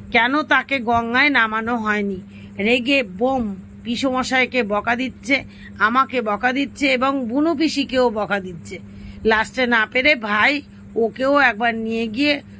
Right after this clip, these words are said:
ঢুপ করে ডুব দিয়ে জল তুলে নিয়ে চলে আসলো। তখন তো খুব খুশি হয়েছে যে বাবা আমাকে গঙ্গায় স্নান করিয়েছে। এখন জল তোলা হলো, ধূপকাঠি মোমবাতি কিছুই ধরালাম না।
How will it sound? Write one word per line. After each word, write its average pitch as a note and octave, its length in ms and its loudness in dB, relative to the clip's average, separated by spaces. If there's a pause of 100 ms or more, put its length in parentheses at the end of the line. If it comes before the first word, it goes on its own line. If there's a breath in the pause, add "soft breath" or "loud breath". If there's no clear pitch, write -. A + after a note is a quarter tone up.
(120)
ঢুপ D#4 260 4
করে B3 220 2
ডুব A3 220 -4
দিয়ে A3 260 0
জল G#3 280 0
তুলে G#3 240 -2
নিয়ে A#3+ 220 0
চলে F#3 280 -4
আসলো। E3+ 320 -10 (440 loud breath)
তখন C4 400 2
তো D4 400 0
খুব C#4+ 340 2
খুশি C#4+ 340 0
হয়েছে C4+ 420 2
যে B3 340 2 (380 loud breath)
বাবা A#3+ 260 4
আমাকে B3+ 340 0
গঙ্গায় A#3+ 420 0
স্নান A#3+ 320 -2
করিয়েছে। A3+ 560 -2 (440 loud breath)
এখন B3 300 0
জল A#3 280 2
তোলা B3+ 320 0
হলো, C#4+ 260 2
ধূপকাঠি A#3 520 -2
মোমবাতি A#3 540 -2
কিছুই A3+ 380 -4
ধরালাম G#3 480 2
না। B3+ 220 0